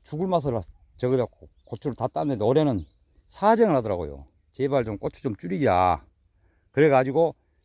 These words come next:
작년에 여기하고 여기 밑에요, 노타를 지금 해놨는데요. 지금 하다가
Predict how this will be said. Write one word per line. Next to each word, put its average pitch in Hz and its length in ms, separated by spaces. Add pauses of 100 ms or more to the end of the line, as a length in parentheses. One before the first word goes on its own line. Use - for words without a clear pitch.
(120)
작년에 143 520
여기하고 135 760
여기 123 360
밑에요, 110 520 (140)
노타를 139 360
지금 113 160
해놨는데요. 123 640 (1160)
지금 113 300
하다가 135 560